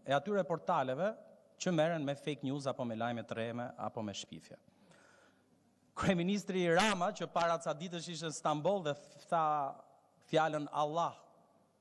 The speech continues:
shtatë herë, dhe i cili është futur librave të shenjtë, se ka nevojë për libra të shenjtë, ka shumë nevojë për ndihmë nga Zoti, kryeministri, më përmend mua Anglin,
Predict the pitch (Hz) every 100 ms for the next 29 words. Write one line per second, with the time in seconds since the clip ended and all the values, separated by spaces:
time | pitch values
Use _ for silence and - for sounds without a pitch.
0 | _ _ _ - - 185 170 151 131 104
1 | 139 - _ _ _ _ _ _ _ _
2 | _ _ _ _ _ - 131 135 175 160
3 | 147 - 165 151 147 135 - - - 123
4 | 160 147 135 131 - 185 123 - 117 131
5 | 131 208 247 135 113 104 98 - 117 196
6 | - - 117 - 202 180 190 160 139 147
7 | 120 113 147 190 95 - 101 143 202 -
8 | 165 220 _ - - _ _ _ _ -
9 | 180 202 220 262 233 254 269 262 - -
10 | - - _ _ _ _ _ _ _ _
11 | 147 170 170 190 104